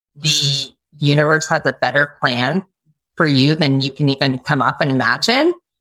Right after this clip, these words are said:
And so sometimes when we're so focused, we just have blinders on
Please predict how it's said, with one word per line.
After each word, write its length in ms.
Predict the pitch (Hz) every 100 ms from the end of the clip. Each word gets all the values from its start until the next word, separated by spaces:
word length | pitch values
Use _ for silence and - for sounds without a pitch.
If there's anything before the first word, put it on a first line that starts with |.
| _
And 200 | 160 165
so 220 | - 160 147
sometimes 540 | - 151 - 160 156
when 80 | 156
we're 160 | 131
so 280 | 131 - 143 143
focused, 400 | 139 139 170 165
we 100 | 147
just 180 | 127 -
have 180 | 131 -
blinders 520 | 127 123 139 165 165
on 340 | 175 190 247